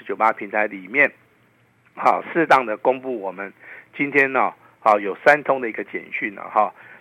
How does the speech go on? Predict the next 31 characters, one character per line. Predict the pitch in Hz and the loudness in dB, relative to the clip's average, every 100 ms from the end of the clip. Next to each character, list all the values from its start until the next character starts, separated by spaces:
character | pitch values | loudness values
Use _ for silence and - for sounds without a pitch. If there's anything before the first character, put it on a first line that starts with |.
| _ | _
那 | 143 139 | 6 6
第 | - 202 | 4 0
一 | 214 | 2
通 | 214 190 | 0 0
简 | 123 107 | -4 -2
讯 | 135 - | -6 -4
是 | 139 | -6
属 | 110 110 | -6 -8
于 | 104 | -6
我 | 101 | -6
们 | 104 | 2
单 | 151 160 | 4 4
股 | 107 98 | -2 -10
会 | 117 | -8
员 | 107 98 98 | -8 -10 -8
的 | 98 | -2
哈， | 95 104 - - - _ | 2 2 0 -16 -20 _
我 | 113 | -4
们 | 113 135 | 0 2
卖 | 180 151 | 6 4
出 | - 139 | 2 -6
去 | - 135 | -4 -2
了 | 113 95 - | 0 0 2
三 | 143 | 0
三 | 135 135 | 4 2
六 | 139 131 123 | 2 0 2
二 | |
的 | 104 95 - - | 0 -6 -8 0
先 | 139 135 | 0 -2
进 | 139 107 | -8 -6
光， | - 113 117 | 2 2 2